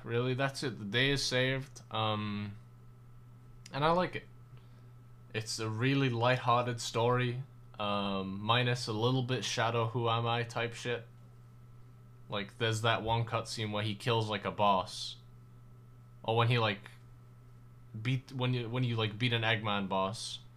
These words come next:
It's the one in, like, uh, Bullet Station, Rail Canyon. And then it just, like, dissolves into metal, and there's, like, a fucking shadow android there.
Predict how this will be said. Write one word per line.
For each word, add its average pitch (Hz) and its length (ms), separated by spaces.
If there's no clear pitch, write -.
It's - 180
the - 80
one 113 180
in, 110 60
like, 104 220
uh, 95 500
Bullet 110 320
Station, 117 460
Rail 104 160
Canyon. 117 540
And 110 160
then 113 120
it 110 80
just, 113 200
like, 107 220
dissolves 123 520
into 117 220
metal, 120 460
and 117 160
there's, 110 180
like, 110 180
a 104 40
fucking 107 360
shadow 104 380
android 110 520
there. 127 340